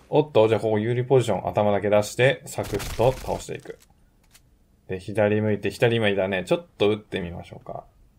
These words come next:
何発か撃って。ちょっとやっぱ距離がきついな。裏回っ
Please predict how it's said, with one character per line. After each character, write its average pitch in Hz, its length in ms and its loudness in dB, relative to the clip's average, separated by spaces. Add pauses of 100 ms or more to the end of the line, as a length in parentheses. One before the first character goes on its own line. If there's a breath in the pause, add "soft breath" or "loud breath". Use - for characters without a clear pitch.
(160)
何 107 120 -2
発 107 200 -2
か 98 80 4
撃 - 60 6
っ - 80 -4
て。 - 100 -8
ち - 220 -16
ょ - 0 -
っ - 20 -20
と - 80 -4
や 104 80 2
っ - 40 -8
ぱ - 60 -18
距 - 140 0
離 117 180 2
が 80 120 -6 (480)
き - 80 -20
つ - 160 -8
い 85 80 -8
な。 87 260 -12 (1400)
裏 104 220 -2
回 98 220 2
っ - 20 0